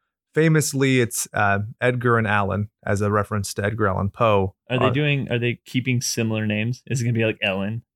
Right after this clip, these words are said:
Speaker 1: So this is what I wanted to do. Uh, this, tell me what you think of this. Mary and Shelley.
Speaker 2: Okay.
Speaker 1: Mary
Speaker 2: I like
Speaker 1: Shelley
Speaker 2: it.
Speaker 1: Frankenstein.
Speaker 2: Yes, yes. Absolutely. I think that works.
Speaker 1: Uh,
Speaker 2: I mean,
Speaker 1: I'm
Speaker 2: you know.
Speaker 1: hoping that they do it because I have put this material out first, and so I can sue the fuck out of them.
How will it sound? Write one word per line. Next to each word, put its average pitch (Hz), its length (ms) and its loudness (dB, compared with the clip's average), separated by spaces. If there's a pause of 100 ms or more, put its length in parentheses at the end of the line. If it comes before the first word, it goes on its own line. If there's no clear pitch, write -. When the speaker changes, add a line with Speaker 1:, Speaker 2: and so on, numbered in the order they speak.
(120)
Speaker 1:
So - 140 0
this 123 120 4
is - 60 -2
what 117 100 4
I 104 60 4
wanted 95 320 2
to 95 80 0
do. 92 180 -2
Uh, - 80 0
this, 123 440 -2
tell 135 140 0
me 127 80 2
what 113 80 0
you 110 60 -2
think 110 140 0
of 107 60 0
this. 104 220 -2 (260)
Mary 123 720 0
and 104 200 0
Shelley. 95 520 0 (520)
Speaker 2:
Okay. 117 380 -4
Speaker 1:
Mary 107 200 2
Speaker 2:
I - 40 2
like 120 120 4
Speaker 1:
Shelley 120 100 0
Speaker 2:
it. - 20 0
Speaker 1:
Frankenstein. 120 340 0
Speaker 2:
Yes, 117 120 -4
yes. 110 240 -8 (200)
Absolutely. 117 500 -4 (280)
I 147 60 -4
think 160 160 -12
that 156 120 2
works. 156 360 -2 (100)
Speaker 1:
Uh, 277 300 4 (560)
Speaker 2:
I 139 100 -2
mean, 117 400 0 (200)
Speaker 1:
I'm 151 100 2
Speaker 2:
you 147 40 0
know. 190 80 4
Speaker 1:
hoping 185 200 4
that 139 100 2
they 117 120 4
do 120 220 4
it 92 220 0
because 107 440 2 (140)
I 117 140 2
have 127 320 0
put - 200 -2
this 131 380 0
material 113 540 0
out 101 240 0
first, 120 560 0
and 113 140 0
so 110 120 2
I 101 60 2
can 98 160 -4
sue 143 260 2
the 123 80 2
fuck 120 260 0
out 101 220 2
of - 180 -2
them. 180 100 -2